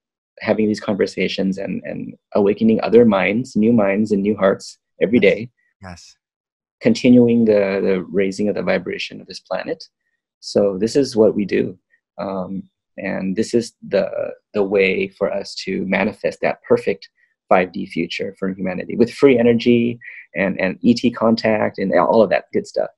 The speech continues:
Speaker 2: It's
Speaker 1: Because
Speaker 2: amazing.
Speaker 1: the E Ts are only gonna come once we raise our consciousness to a certain point.
Speaker 2: Yeah.
Speaker 1: Um, E Ts have already started to make contact with smaller groups of people around the world.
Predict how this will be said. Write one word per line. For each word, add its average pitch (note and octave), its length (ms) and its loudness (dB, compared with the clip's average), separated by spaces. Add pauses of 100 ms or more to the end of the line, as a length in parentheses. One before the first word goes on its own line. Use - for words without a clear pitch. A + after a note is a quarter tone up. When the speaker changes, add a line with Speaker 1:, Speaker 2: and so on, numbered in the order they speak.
(320)
Speaker 2:
It's - 160 -20
Speaker 1:
Because B2+ 220 6
Speaker 2:
amazing. B2 120 2
Speaker 1:
the D3 80 6
E E3+ 60 6
Ts E3+ 180 6
are D3 180 10
only C#3+ 140 8
gonna A#2+ 220 6
come A#2 260 2
once G#2+ 240 0
we G#2 100 0
raise G2 240 2
our F#2+ 80 0
consciousness F#2+ 600 -6
to G2+ 160 -2
a G2 40 0
certain F#2+ 260 -2
point. G#2+ 320 -2 (340)
Speaker 2:
Yeah. E2 180 -14 (180)
Speaker 1:
Um, F#2 280 -4 (160)
E D3 80 4
Ts F3 220 2
have D#3 120 4
already A#2 300 6
started G#2 300 2
to G2 100 -6
make F#2+ 160 0
contact F#2+ 420 0
with F#2 140 -4
smaller G2 300 2
groups - 220 -8
of - 60 -16
people - 280 0
around F#2 200 0
the F#2 80 -6
world. F#2+ 280 -4